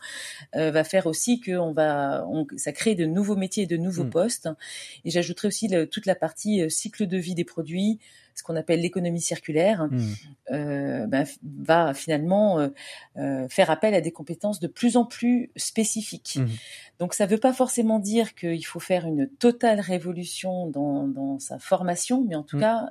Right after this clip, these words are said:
Speaker 1: il est certain qu'il faut adjoindre de nouveaux blocs de formation.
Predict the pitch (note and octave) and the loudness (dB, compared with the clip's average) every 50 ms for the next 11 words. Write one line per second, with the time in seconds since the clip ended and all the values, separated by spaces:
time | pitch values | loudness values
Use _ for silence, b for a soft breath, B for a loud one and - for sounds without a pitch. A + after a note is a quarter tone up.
0 | - _ - D#3+ D#3+ C#3+ D#3 D3+ - - G#3 - - - G#3+ A#3 A#3+ - D#3+ - | -10 _ -10 -8 -6 -6 -6 -6 -2 -2 -4 -4 -2 -2 -2 -2 -2 -4 -12 -10
1 | - - D#3+ D3 C#3+ - F#3 G#3 A3+ G#3+ E3+ D#3+ D#3+ F3 G3+ F#3+ G#3+ G#3 F3 F3+ | -2 -2 -2 -2 -2 -2 0 0 0 0 0 -2 -2 -2 0 0 0 -2 0 0
2 | G3+ G#3 F3 D#3 E3+ - - D#3 D3 C#3+ C#3 C#3 - E3+ F3+ A3+ | -2 -2 -2 -6 -8 -8 -6 -6 -6 -6 -6 -6 -6 -4 -4 -4